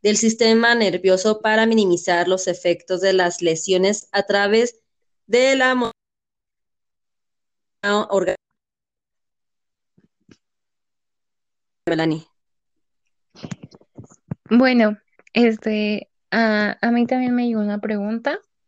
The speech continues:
Speaker 2: que es, ¿qué es la ramificación o sinaptogénesis reactiva? Bueno, pues te comento, es el crecimiento de un cuerpo celular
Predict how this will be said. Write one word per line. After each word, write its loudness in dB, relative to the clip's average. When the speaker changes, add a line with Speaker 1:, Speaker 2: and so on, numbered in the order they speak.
Speaker 2:
que 2
es, -4
¿qué 2
es -4
la 2
ramificación -2
o 2
sinaptogénesis 0
reactiva? 0
Bueno, 0
pues -4
te -2
comento, -2
es -2
el 2
crecimiento 0
de 0
un -4
cuerpo -2
celular 2